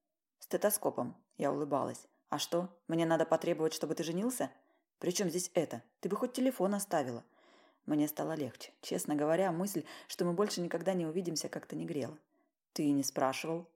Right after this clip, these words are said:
возмутилась я. «Зачем бы я стала создавать лишние сложности?» «Слушай, это ты одна такая сумасшедшая, или в Москве все спятили, пока я сидел в тайге?»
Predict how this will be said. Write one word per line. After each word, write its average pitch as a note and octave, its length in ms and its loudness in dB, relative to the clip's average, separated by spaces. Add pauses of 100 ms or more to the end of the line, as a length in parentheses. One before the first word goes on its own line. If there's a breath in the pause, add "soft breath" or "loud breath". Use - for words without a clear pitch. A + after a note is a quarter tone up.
возмутилась D#3+ 600 0
я. D3+ 200 0 (280)
«Зачем G3+ 320 4
бы G#3 80 6
я F3+ 140 8
стала E3+ 260 2
создавать D#3 460 0
лишние C#3+ 280 -2
сложности?» B2 580 -6 (500 loud breath)
«Слушай, F#3 320 2
это - 100 -8
ты F#3 120 2
одна F3+ 220 4
такая G3+ 240 4
сумасшедшая, D#3+ 600 0
или F3 100 4
в F3+ 60 2
Москве G3+ 320 2
все F#3+ 180 2
спятили, G3 440 2
пока - 240 0
я D3+ 60 2
сидел D3 280 0
в - 60 -14
тайге?» D3+ 380 -2